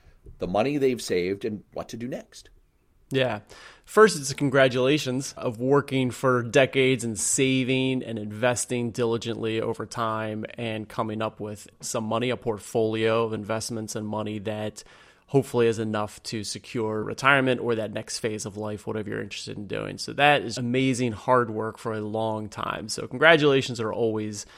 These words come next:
Speaker 2: uh, important. Then I think of two things. One, how are we going to actually translate that money, those investments, into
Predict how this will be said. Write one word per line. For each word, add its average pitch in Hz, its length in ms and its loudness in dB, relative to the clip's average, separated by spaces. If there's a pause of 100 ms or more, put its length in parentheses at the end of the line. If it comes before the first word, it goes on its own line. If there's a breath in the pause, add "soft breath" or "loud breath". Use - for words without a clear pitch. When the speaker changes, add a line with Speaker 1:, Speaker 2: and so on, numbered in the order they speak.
(240 loud breath)
Speaker 2:
uh, 110 140 -6
important. 107 500 0 (680 soft breath)
Then 165 200 6
I 151 120 8
think 147 180 2
of 143 100 4
two 151 220 2
things. 107 480 -6 (180)
One, 196 520 2 (480 soft breath)
how 147 220 2
are 160 200 4
we 143 160 0
going 131 460 0
to 117 440 -2 (160)
actually 127 560 -4
translate 113 920 -4 (280)
that 120 280 -2
money, 113 340 -2
those 117 240 0
investments, 110 640 -6 (100)
into 117 760 0